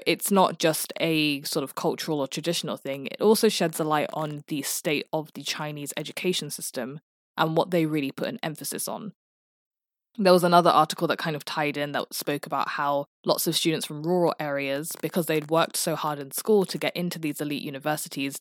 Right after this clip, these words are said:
just didn't know how to socialize and had no friends. So I think this whole thing is really tied in, in one big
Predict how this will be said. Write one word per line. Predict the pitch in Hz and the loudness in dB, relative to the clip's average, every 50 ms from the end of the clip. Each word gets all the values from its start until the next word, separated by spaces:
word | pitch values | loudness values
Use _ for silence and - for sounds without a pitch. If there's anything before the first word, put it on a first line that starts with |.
| - - | -4 -2
just | 180 170 - - 175 160 | -2 -2 -2 -4 -4 -2
didn't | 175 170 147 131 | -2 -2 -2 -2
know | 156 156 | -2 -2
how | 147 - 139 | 0 -2 -2
to | - - | -2 -4
socialize | 143 - 156 156 147 - 131 127 120 123 127 117 | -2 -2 0 0 0 -2 -4 -4 -4 -6 -6 -8
and | 123 - | -8 -6
had | - 135 131 - | -6 -6 -6 -6
no | 123 120 110 | -8 -10 -8
friends. | - - - 107 - - - - - - - _ _ _ _ _ - | -4 -2 0 0 0 -2 -8 -12 -14 -14 -16 _ _ _ _ _ 2
So | - 196 | 4 4
I | 202 | 4
think | 202 - 302 240 | 4 2 0 0
this | 262 254 - | 0 2 6
whole | - 185 180 | 6 6 6
thing | 170 - 170 160 | 6 2 0 0
is | 151 147 151 | 0 0 0
really | 151 151 143 139 | 0 0 0 0
tied | - - - 160 143 143 139 | -2 -2 -2 -2 -2 0 -2
in, | 143 135 135 139 143 147 - _ - | -4 -4 -6 -8 -10 -14 -14 _ -2
in | - 170 165 156 | 0 0 2 2
one | 156 147 147 | 0 0 0
big | 143 135 127 | -2 -4 -4